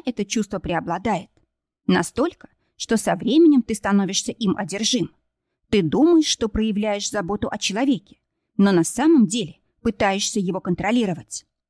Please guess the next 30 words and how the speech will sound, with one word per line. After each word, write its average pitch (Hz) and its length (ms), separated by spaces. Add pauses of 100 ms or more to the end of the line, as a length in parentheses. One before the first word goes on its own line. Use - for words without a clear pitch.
(1080)
«А 202 160
ты 202 160
не 202 140
думала, 269 360
что - 220
порой 196 360
людям 185 320
это 196 180
необходимо, 185 600 (420)
чтобы - 360
кто-то - 420
на 180 160
время 190 320
взял 190 300
их 190 180
жизнь 226 340
в 185 40
свои 180 320
руки?» - 360 (760)
«Я 175 220
думаю, 262 380
что - 220
так - 340
могут 202 300
мыслить 196 400
только 196 260
деспоты». 233 520 (600)
«Деспоты!» - 840 (280)
хмыкнул 175 480
Кристиан. 160 520